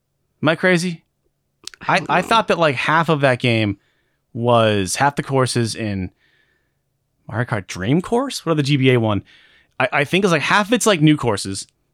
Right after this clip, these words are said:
Speaker 1: and the other half is, like, Super Nintendo and N sixty-four courses.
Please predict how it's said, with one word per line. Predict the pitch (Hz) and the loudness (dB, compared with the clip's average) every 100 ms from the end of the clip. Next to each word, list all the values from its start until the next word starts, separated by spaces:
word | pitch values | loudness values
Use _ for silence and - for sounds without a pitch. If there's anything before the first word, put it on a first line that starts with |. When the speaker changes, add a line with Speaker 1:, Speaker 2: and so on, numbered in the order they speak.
| _ _ - | _ _ 0
Speaker 1:
and | 139 | 2
the | |
other | 147 | 4
half | 139 151 143 | 2 0 0
is, | 131 | 0
like, | 131 110 - - _ _ _ _ _ _ _ _ _ _ _ _ _ _ _ _ | 2 0 -4 -20 _ _ _ _ _ _ _ _ _ _ _ _ _ _ _ _
Super | - - 180 170 | -8 -2 0 2
Nintendo | 151 135 143 135 131 127 | 2 2 2 4 4 2
and | 123 120 | -2 -2
N | 120 120 | -2 -2
sixty-four | 110 110 101 101 | -4 -8 -6 -6
courses. | - 92 - 82 - | -6 -8 -8 -10 -10